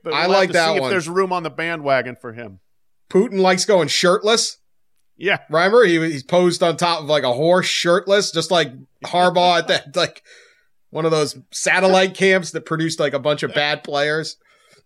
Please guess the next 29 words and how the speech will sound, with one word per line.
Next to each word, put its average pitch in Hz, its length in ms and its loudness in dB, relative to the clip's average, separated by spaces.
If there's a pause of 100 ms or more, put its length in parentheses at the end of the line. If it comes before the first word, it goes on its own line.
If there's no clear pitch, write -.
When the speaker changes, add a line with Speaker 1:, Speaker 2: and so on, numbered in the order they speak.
Speaker 1:
Yeah, 160 240 -4 (280)
<laughs> - 220 -14
right. 180 400 -18 (140)
There 147 120 -12
you 180 120 -14
go. 156 300 -8 (420)
Speaker 2:
Remember 170 220 -2
that? 202 120 0
Remember 277 220 2
the, 240 200 4
the 190 120 2
satellite 214 640 2
camp 202 320 -2
was 190 120 2
gonna 185 200 0
rattle 175 400 2
everything? 190 520 2 (580)
Speaker 1:
Oh, 254 120 -2
yeah, 233 160 2
it 208 40 2
was 156 100 -6
gonna 180 180 -4
ruin 185 320 0
college 175 360 -4
Speaker 2:
I 165 80 0
think 254 200 -2
Speaker 1:
football. 233 80 2
Speaker 2:
they 202 80 2
got, 240 320 2